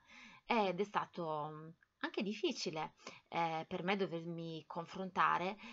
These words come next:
eh, con la nascita pe-, non prevista, eh, di una, di una bambina, eh, proprio nella vita, eh, di mia sorella. E quindi posso capire quanti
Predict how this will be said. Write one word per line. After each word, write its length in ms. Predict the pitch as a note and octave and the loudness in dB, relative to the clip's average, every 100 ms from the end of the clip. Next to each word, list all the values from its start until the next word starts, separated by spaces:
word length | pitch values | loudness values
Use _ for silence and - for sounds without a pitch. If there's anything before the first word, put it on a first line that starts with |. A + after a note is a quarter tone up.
| - - | -14 -10
eh, 500 | - E3 D#3 D#3 D#3 - | -2 0 0 -2 -4 -4
con 200 | F3 F3 | -2 2
la 80 | |
nascita 680 | F3 E3+ - G3 E3 D#3 D#3 - _ _ _ G#3+ | 4 4 2 -2 0 0 -2 -8 _ _ _ -4
pe-, 120 | G3 F#3 | 0 2
non 160 | F#3+ | 2
prevista, 640 | G3 G#3+ E3 - - F3+ F3+ - - - | 4 2 2 -4 6 6 6 -12 -16 -4
eh, 420 | E3+ D#3+ D#3+ D3+ | 0 0 0 -2
di 100 | D3+ | -4
una, 380 | D#3+ D3 C#3+ C#3 | -2 2 4 4
di 60 | D#3+ | 4
una 140 | F3 | 4
bambina, 580 | E3+ G3+ F#3+ E3 E3+ F#3 - - - - | 6 6 4 0 2 0 -2 -12 -12 -2
eh, 280 | F3 E3+ F3 | 2 2 2
proprio 520 | G3 E3+ G#3+ G3 F3 - | 2 2 6 6 6 4
nella 260 | F3 F#3 | 0 4
vita, 460 | F3 E3+ - E3 E3 - - | 2 2 4 6 4 -2 -14
eh, 360 | - D#3 D3+ D3+ | -4 -2 0 -2
di 100 | E3 | -4
mia 120 | D#3 | -6
sorella. 580 | - - - D#3+ E3 D#3+ _ - - - - - _ | -6 -6 -6 -4 0 -2 _ -20 -16 -16 -18 -20 _
E 340 | F#3 F#3 F3 F3 | 0 2 2 0
quindi 280 | G3+ G3 G3 | 0 2 2
posso 280 | F#3 - | 0 -4
capire 500 | F3+ F3 F#3+ F#3+ E3+ | -4 -4 -2 2 0
quanti 880 | - E3+ E3+ E3+ E3+ E3 E3 D#3+ D#3+ | 4 4 4 -2 -10 -8 -8 -10 -10